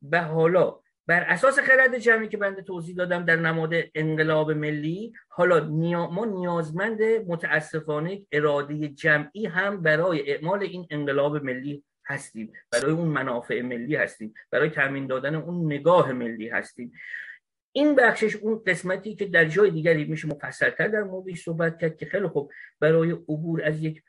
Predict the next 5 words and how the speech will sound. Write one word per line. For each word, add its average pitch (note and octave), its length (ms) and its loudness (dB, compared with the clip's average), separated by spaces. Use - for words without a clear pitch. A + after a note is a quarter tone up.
حکومت D#3 600 -2
لومپن D#3+ 580 0
دل-، D#3 360 2
دلال D3 500 0
تبهکار، D3 920 -4